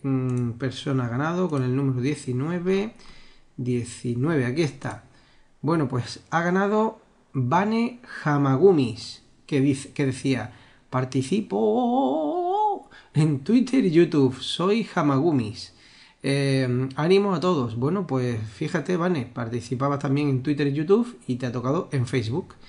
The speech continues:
Así que, Vane Hamagumis, tienes un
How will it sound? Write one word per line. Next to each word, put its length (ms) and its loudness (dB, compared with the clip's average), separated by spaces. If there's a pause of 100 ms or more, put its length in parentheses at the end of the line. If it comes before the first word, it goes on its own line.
(440)
Así 440 -4
que, 800 0
Vane 420 -2 (100)
Hamagumis, 760 -2
tienes 720 -2 (220)
un 300 2